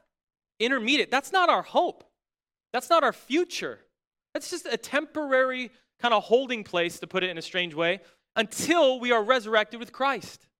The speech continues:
Resurrection is the focus. Resurrection is the hope.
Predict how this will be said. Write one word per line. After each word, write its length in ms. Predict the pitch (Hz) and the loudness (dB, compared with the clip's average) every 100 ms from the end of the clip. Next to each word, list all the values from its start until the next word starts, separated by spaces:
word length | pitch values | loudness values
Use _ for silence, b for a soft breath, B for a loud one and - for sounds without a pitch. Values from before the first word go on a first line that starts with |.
| _ _ _ _ _ _ _ _ _ _ _ _ _ _ _ _ _ _ _ | _ _ _ _ _ _ _ _ _ _ _ _ _ _ _ _ _ _ _
Resurrection 800 | 240 269 247 175 247 285 - 214 | -4 -2 -4 -6 -8 -8 -10 -10
is 140 | 170 151 | -10 -10
the 100 | 165 | -12
focus. 540 | - 202 240 151 - | -4 -4 -4 -10 -6
Resurrection 880 | 214 247 202 160 254 277 - - 180 | -2 -2 -4 -4 -4 -4 -8 -8 -8
is 160 | 190 185 | -8 -6
the 120 | 175 | -6
hope. 300 | 202 233 | -2 -4